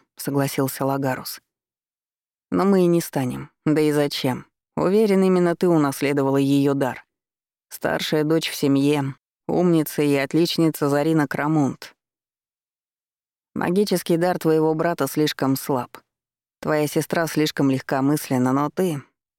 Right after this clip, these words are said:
Ты нам и поможешь». «Лагарус,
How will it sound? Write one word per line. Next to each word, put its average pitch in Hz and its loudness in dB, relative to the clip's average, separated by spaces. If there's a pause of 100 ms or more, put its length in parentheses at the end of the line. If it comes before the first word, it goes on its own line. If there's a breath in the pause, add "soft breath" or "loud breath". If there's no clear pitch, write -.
(120)
Ты 160 2
нам 147 2
и 127 0
поможешь». 127 -4 (1300)
«Лагарус, 156 -2